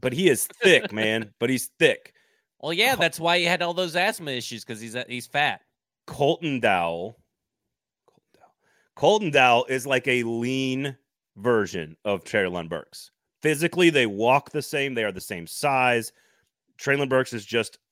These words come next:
Speaker 1: a bigger guy, bigger legs, bigger, just bigger, just kinda thicker. And I, and I don't mean out of shape necessarily. Some guys just are bigger. Um, but he looks kinda similar in size and build, but, like, leaner. And he certainly was,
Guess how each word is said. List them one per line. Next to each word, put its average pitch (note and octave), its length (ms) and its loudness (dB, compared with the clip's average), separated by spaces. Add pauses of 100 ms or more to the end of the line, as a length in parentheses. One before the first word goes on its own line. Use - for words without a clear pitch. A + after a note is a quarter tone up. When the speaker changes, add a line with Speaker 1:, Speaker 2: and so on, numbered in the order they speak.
(100)
Speaker 1:
a G2+ 40 -8
bigger A#2 400 -2
guy, F#2+ 280 0
bigger A2+ 320 -4
legs, G2+ 600 -4 (100)
bigger, G#2+ 220 -4
just G2+ 280 -10
bigger, E2+ 300 -4
just G2+ 180 -12
kinda G#2+ 240 -4
thicker. G2+ 300 -4
And G2+ 100 -6
I, G#2+ 180 -6
and G#2 100 -2
I A#2 60 0
don't A#2+ 140 0
mean A#2+ 140 0
out G2 120 0
of E2+ 60 -8
shape C#3+ 260 0
necessarily. F#2+ 640 -4 (260)
Some B2+ 200 -4
guys A2+ 220 2
just - 260 -4
are G#2+ 120 2
bigger. F2 340 0 (540)
Um, G2+ 480 -2
but G#2+ 300 -2
he C3+ 160 -4
looks C#3 300 0
kinda F#3 300 -2
similar D3+ 500 2
in A2+ 160 -4
size C3 400 -2
and A#2+ 120 -4
build, G#2+ 500 2
but, G#2+ 140 -6
like, G#2 160 -6
leaner. G2 480 -6 (560)
And A2 200 -4
he C#3+ 140 -4
certainly C#3+ 480 0
was, A2 200 -4